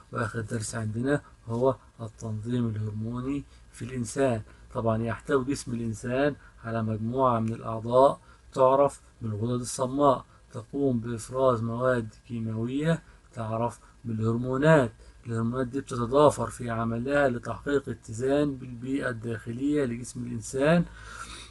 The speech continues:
وأي اختلال في نسبة الهرمونات يؤدي إلى ظهور بعض الأمراض مثل مرض السكري ومرض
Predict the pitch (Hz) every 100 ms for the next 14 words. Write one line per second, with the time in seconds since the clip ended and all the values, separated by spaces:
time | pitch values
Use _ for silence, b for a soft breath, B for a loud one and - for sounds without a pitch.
0 | - - 180 190 160 127 - 135 139 147
1 | 120 110 - - 127 147 131 123 123 117
2 | 117 117 117 135 160 170 b b b -
3 | 127 170 170 120 135 123 120 113 113 127
4 | 151 165 170 b b - 139 135 135 131
5 | 120 117 127 120 117 107 117 120 127 117
6 | - 110 - 139 165 160 b b - 113
7 | 120 135